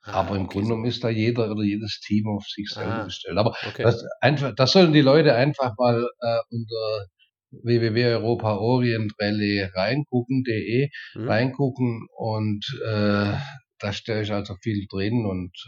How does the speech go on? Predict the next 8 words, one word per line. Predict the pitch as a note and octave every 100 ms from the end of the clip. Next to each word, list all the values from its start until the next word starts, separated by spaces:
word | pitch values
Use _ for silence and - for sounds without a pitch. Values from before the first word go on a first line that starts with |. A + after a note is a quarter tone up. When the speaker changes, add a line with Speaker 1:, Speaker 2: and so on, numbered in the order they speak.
| -
Speaker 2:
äh, | F#2 F2+ F2+ - -
gibt | G2+ -
auch | F2+
einige | F2 F#2 F#2 F#2+
Filme. | - F#2+ G#2+ G#2 F#2 - - -
Speaker 1:
Ja. | G#2+ G2+ G#2+ - _
Speaker 2:
Und | - F#2+ F#2 F2+ -
ja, | C#3+ B3